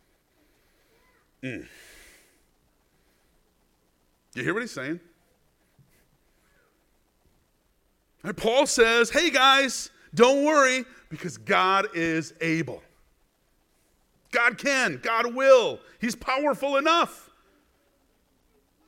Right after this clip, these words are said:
As you give, God is able to take care of all of your needs. So why then do we sometimes live and act like he can't?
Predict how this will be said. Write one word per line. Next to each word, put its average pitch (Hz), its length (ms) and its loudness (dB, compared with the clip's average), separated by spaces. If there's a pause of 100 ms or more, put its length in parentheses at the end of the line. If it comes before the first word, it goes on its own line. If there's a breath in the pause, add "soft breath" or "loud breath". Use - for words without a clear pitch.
(160)
As 120 140 -16
you 147 80 -12
give, 170 520 -4
God 143 200 -12
is 131 140 -12
able 151 360 -4
to 151 140 -14
take 143 240 -12
care 135 100 -4
of 117 100 -8 (180)
all 139 640 0 (360 loud breath)
of 131 420 -2 (140)
your 110 480 -4 (160)
needs. 98 680 -14 (4000)
So - 160 -14
why 139 340 -4
then 107 380 -8 (1400 soft breath)
do 120 80 -14
we 113 80 -10
sometimes 113 600 -10
live 110 200 -8
and 104 80 -8
act 104 220 -8
like 90 120 -10
he 90 80 -18
can't? 85 280 -14